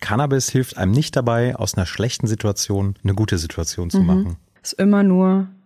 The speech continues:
Speaker 2: eine kurz- und keine langfristige Strategie.
Speaker 1: Genau. Ja,
Speaker 2: Mhm.
Speaker 1: gut gesagt.
Speaker 2: <laughs>
Speaker 1: Danke erstmal Vincent beziehungsweise Vince and Weed und Doktor Wohnhaas für den wertvollen Input und die verschiedenen Perspektiven.
Speaker 2: Vielen Dank dafür. Ich würd sagen, wer jetzt aber noch verwirrt ist, weil so geht's mir ganz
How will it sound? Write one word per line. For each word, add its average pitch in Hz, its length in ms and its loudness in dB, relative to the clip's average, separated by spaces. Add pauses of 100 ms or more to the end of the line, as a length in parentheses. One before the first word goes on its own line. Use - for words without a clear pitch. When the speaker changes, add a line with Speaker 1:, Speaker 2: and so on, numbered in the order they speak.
Speaker 2:
eine 175 120 -2
kurz- 190 360 -4
und 180 60 -4
keine 175 220 0
langfristige 170 920 -4
Strategie. 165 720 -8 (100)
Speaker 1:
Genau. 92 380 0 (240)
Ja, - 140 0
Speaker 2:
Mhm. 202 200 -8
Speaker 1:
gut - 180 -8
gesagt. 113 440 -2 (280)
Speaker 2:
<laughs> - 300 -2
Speaker 1:
Danke 131 240 0
erstmal 101 720 0
Vincent 127 680 2
beziehungsweise 98 680 0
Vince 110 240 0
and 90 200 2
Weed 127 220 2
und 98 220 0
Doktor 104 300 -2
Wohnhaas 104 420 2
für - 120 -2
den 92 180 2
wertvollen 110 380 0
Input 107 360 -2
und 85 80 -2
die 92 60 0
verschiedenen 98 460 -2
Perspektiven. 101 800 -2 (300)
Speaker 2:
Vielen 208 280 2
Dank 196 200 2
dafür. 233 720 2
Ich - 140 -10
würd 196 140 -2
sagen, 208 640 2
wer 196 300 2
jetzt 240 200 0
aber 202 200 2
noch 196 280 0
verwirrt 175 380 0
ist, 165 220 -2
weil 180 100 2
so 180 80 0
geht's 180 280 -2
mir 180 140 4
ganz 160 240 0